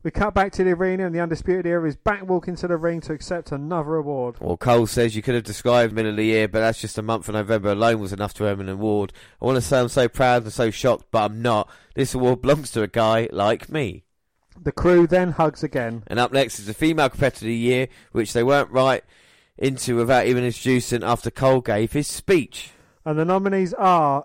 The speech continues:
Speaker 1: Io Shirai, Shayna Baszler, Toni Storm, Kay Lee Ray, Bianca Belair with her long hair, and Rhea Ripley.
Speaker 2: And your winner is Shayna Baszler.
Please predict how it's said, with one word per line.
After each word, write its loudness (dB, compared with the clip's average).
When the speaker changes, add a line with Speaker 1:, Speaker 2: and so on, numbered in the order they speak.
Speaker 1:
Io 4
Shirai, 2
Shayna 0
Baszler, 2
Toni 2
Storm, 4
Kay 2
Lee 0
Ray, 2
Bianca -4
Belair 0
with 0
her 2
long -2
hair, -2
and -4
Rhea 0
Ripley. -4
Speaker 2:
And -4
your 4
winner 4
is 4
Shayna -2
Baszler. -2